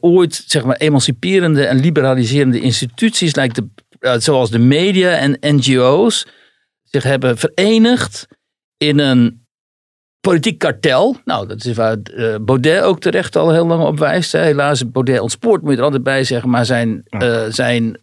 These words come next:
Speaker 1: zijn analyse over het kartel, politiek, mediaal kartel, klopt natuurlijk.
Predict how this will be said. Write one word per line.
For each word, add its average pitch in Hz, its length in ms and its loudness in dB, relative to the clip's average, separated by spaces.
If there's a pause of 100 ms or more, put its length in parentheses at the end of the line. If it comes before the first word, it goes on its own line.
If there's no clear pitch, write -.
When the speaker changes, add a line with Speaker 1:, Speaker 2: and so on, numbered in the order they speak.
Speaker 1:
zijn 113 520 -4
analyse 180 480 2
over 143 120 2
het 131 100 -12
kartel, 127 440 -2
politiek, 139 460 -2
mediaal 127 380 0
kartel, 123 360 -2
klopt - 260 -2
natuurlijk. 123 480 -4